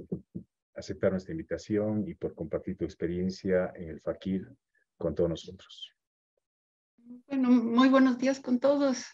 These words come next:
Speaker 2: Eh, gracias, Fernando, por, por la invitación y por la introducción. Em, les cuento un poco lo, lo, la manera en que organicé este, esta charla con ustedes.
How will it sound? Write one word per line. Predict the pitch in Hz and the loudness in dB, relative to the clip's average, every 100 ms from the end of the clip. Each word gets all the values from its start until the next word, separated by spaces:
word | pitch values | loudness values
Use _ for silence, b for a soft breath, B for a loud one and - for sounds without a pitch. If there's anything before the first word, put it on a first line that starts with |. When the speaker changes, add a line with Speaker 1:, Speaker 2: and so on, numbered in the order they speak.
| - | -8
Speaker 2:
Eh, | 214 214 214 | -6 -4 -4
gracias, | 208 226 - _ - 226 233 - | 0 0 -2 _ -12 -6 -6 -4
Fernando, | 220 226 247 233 | 0 2 2 0
por, | - 196 - - | -4 -6 -8 -4
por | 196 | 0
la | 202 | 2
invitación | 202 - 190 277 302 | 0 -2 -2 2 4
y | 269 | 4
por | - | 0
la | - | -4
introducción. | 208 - 202 208 254 262 247 _ _ _ _ _ _ - | -4 -4 -4 -4 2 2 2 _ _ _ _ _ _ -6
Em, | 220 220 214 208 202 196 185 185 190 - _ | 2 4 4 2 2 2 2 2 0 -6 _
les | - 277 269 | 6 6 6
cuento | 320 349 349 | 6 6 10
un | 330 - | 8 8
poco | 320 339 | 2 6
lo, | 320 262 | 6 6
lo, | 214 214 214 202 - - - | 4 -2 0 -2 -4 -6 2
la | 208 | 4
manera | 220 220 240 302 | 6 8 8 10
en | 285 | 8
que | 269 | 6
organicé | 220 208 214 214 226 247 247 | 2 2 2 0 0 2 2
este, | 247 - _ - 214 202 196 | 0 -6 _ 2 2 4 0
esta | 202 - | 0 -2
charla | - - 240 247 | 2 4 4 4
con | 226 220 | 4 2
ustedes. | 220 247 254 247 233 | 4 4 6 6 2